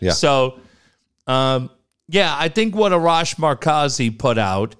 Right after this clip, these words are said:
Speaker 2: was a really, really interesting tweet when he talked about that T-Mobile Arena was built, whatever it was, six years ago, I think is the time frame. I don't think that building's eight, uh, years old. And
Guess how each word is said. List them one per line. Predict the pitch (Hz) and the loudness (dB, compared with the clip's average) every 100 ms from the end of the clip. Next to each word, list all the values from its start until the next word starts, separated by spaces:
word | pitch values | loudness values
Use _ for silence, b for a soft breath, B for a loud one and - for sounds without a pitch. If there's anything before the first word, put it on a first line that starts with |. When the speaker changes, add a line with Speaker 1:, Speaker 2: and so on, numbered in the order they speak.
| _ _ _ _ _ _ _ | _ _ _ _ _ _ _
Speaker 2:
was | - 139 127 | -2 -2 0
a | 147 | -2
really, | 135 175 190 | -2 0 0
really | 175 165 165 | 2 2 2
interesting | 147 139 147 120 151 127 | 0 -4 -4 -4 -4 -4
tweet | 117 - 135 90 - - | -6 -2 -2 -2 -10 -6
when | 123 | -4
he | 127 | -2
talked | 120 143 143 - | -4 -4 -4 -6
about | 123 123 120 117 - | -4 0 0 -2 -4
that | 127 104 | -6 -6
T-Mobile | - 175 165 160 143 139 | -4 -2 0 -2 -2 -2
Arena | 120 131 127 123 | 0 0 0 0
was | 113 107 | 0 -4
built, | 98 120 117 117 - | -2 0 0 -2 -6
whatever | 117 123 120 | -2 0 0
it | 117 | 0
was, | 120 120 110 | 0 -2 -2
six | - 120 - | -4 -4 -6
years | 127 127 117 | -4 -4 -4
ago, | 117 120 120 | -2 0 0
I | 113 | -2
think | 107 123 120 | -4 -6 -4
is | 117 104 | -6 -8
the | 104 | -10
time | 92 123 123 | -4 -4 -4
frame. | 117 123 | -4 -4
I | 117 | -2
don't | 98 127 127 | -4 -4 -4
think | 123 113 | -6 -4
that | 107 | -4
building's | 110 117 117 107 113 | -2 -4 -4 -6 -4
eight, | 120 120 - _ _ _ _ _ _ - | -4 -6 -10 _ _ _ _ _ _ -6
uh, | 117 113 | -2 -2
years | 110 123 123 110 | -2 0 0 0
old. | 123 120 123 113 _ _ _ _ _ _ _ | 2 2 -2 -8 _ _ _ _ _ _ _
And | 127 123 117 117 113 113 | -4 0 0 0 0 -4